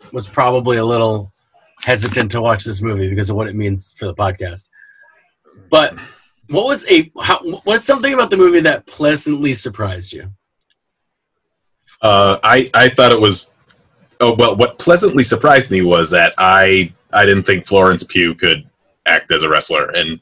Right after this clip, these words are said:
Speaker 2: I thought she did really well. Like, I, I, based on other choices she made, like, I didn't even know it was her at first.
Speaker 1: Oh, really?
Speaker 2: Um, I thought she, I thought she was great.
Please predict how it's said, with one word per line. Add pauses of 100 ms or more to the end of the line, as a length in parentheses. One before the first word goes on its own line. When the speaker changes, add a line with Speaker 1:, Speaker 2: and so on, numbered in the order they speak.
Speaker 2:
I
thought
she
did
really
well. (1000)
Like, (1160)
I,
I, (560)
based
on
other (300)
choices
she
made,
like,
I
didn't
even
know
it
was
her
at
first. (960)
Speaker 1:
Oh,
really?
Speaker 2:
Um, (200)
I
thought
she,
I
thought
she
was
great.